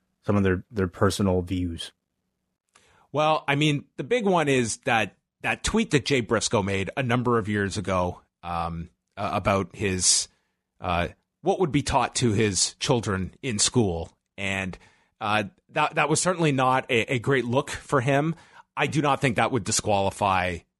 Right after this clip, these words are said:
Speaker 2: other companies from being interested in, in
Speaker 1: Even
Speaker 2: signing
Speaker 1: a
Speaker 2: these
Speaker 1: company
Speaker 2: guys.
Speaker 1: like A E W that, that seems to pride itself on, I think, inclusivity?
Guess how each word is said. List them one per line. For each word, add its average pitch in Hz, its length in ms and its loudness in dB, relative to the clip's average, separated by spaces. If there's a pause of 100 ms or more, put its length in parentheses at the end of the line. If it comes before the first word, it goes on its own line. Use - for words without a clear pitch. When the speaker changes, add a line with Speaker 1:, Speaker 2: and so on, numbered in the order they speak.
(140)
Speaker 2:
other 110 200 -6
companies 104 420 -2
from 101 140 -2
being 92 180 -2
interested 90 480 -4
in, 85 220 -2
in - 160 -10
Speaker 1:
Even 110 60 -6
Speaker 2:
signing 123 180 2
Speaker 1:
a - 20 -2
Speaker 2:
these - 80 -6
Speaker 1:
company 135 280 0
Speaker 2:
guys. 131 200 2
Speaker 1:
like 107 160 -2
A 113 60 0
E 117 160 0
W 127 400 -2
that, 110 160 -4 (220)
that 98 200 -12
seems 95 200 -10
to 101 80 -8
pride 92 260 -4
itself - 420 -4
on, 107 180 0
I 95 120 -2
think, 101 260 -6
inclusivity? 113 880 -4